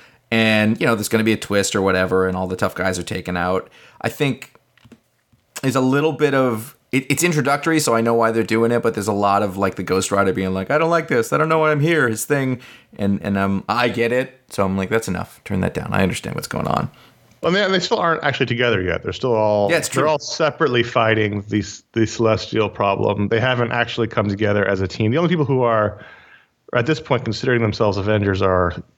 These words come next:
Speaker 2: Thor, Iron Man, Captain America. They,
Speaker 1: Mm-hmm.
Speaker 2: they're, they're like, "Let's reform the Avengers." The rest of them, uh, Ghost Rider ran into She-Hulk. Doctor Strange is with Black Panther 'cause they were doing something else. And Captain Marvel just ran into Iron Man in this issue. So they haven't really come together and say, "Hey, we're a team."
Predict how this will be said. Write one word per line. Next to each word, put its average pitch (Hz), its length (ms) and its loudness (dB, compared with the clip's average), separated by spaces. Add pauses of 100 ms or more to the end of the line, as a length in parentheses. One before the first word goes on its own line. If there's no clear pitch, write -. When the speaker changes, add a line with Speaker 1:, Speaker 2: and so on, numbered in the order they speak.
(240)
Speaker 2:
Thor, 98 640 0
Iron 95 160 0
Man, 90 180 0
Captain - 320 -6
America. 92 380 -2
They, 95 160 0
Speaker 1:
Mm-hmm. 110 460 -6
Speaker 2:
they're, 101 200 0
they're 104 140 0
like, 98 120 0
"Let's 104 140 0
reform 98 280 0
the 92 60 2
Avengers." 92 280 0
The 104 80 0
rest 160 200 0
of 123 60 0
them, 101 280 0 (680)
uh, - 100 -2
Ghost 127 280 0
Rider 120 180 2
ran 110 280 2
into 110 180 -2
She-Hulk. 101 640 -2
Doctor 104 340 0
Strange 107 320 0
is 98 120 -2
with 104 200 0
Black 101 220 0
Panther 98 260 2
'cause 98 120 0
they 104 100 2
were 101 80 2
doing 101 140 2
something 101 220 0
else. 101 400 -2 (600)
And 104 180 0
Captain 113 260 0
Marvel 104 240 0
just 104 220 -2
ran 104 180 2
into 95 200 0
Iron 101 240 2
Man 98 160 2
in 95 80 2
this 92 140 0
issue. 101 280 0
So - 140 -2
they 120 100 2
haven't 147 260 2
really 131 260 2
come 117 180 -2
together 107 300 2
and 95 100 -2
say, 101 100 0
"Hey, 170 140 2
we're 151 140 0
a 131 40 -2
team." 127 440 0